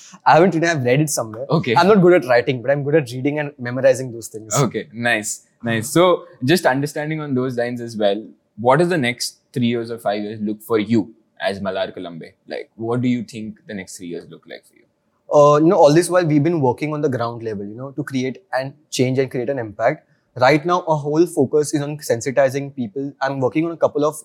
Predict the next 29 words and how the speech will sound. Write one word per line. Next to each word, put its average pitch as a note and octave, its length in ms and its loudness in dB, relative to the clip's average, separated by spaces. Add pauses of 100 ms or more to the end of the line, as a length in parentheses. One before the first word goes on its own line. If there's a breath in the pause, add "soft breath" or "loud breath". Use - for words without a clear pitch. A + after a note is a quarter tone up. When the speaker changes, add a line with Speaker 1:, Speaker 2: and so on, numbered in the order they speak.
(140)
Speaker 1:
uh, A2+ 200 2 (140)
pan-India C3 460 -2
projects B2 340 -8
where - 420 -4
Speaker 2:
Mm-hmm. D3+ 60 4
Speaker 1:
we're E3+ 140 4
trying D3 240 0
to G3 40 -4 (100)
create, D3 360 0 (300)
uh, B2 220 2 (120)
a D#3 120 4
leadership C#3+ 420 4
program B2+ 420 -2
for D3+ 160 2
the D3 80 2
youth, C3 240 -2
you B2+ 80 -16
know, D3+ 160 -10 (400 soft breath)
maybe D#3 160 4
create, D3+ 420 -2 (220)
uh, A#2+ 240 0 (600)
more E3+ 120 6
change D3 340 0
makers D3 580 -4 (160)
and, C#3 140 -8
you C#3+ 60 -6
know, E3+ 80 2
somebody F3 420 0
who D#3+ 140 -2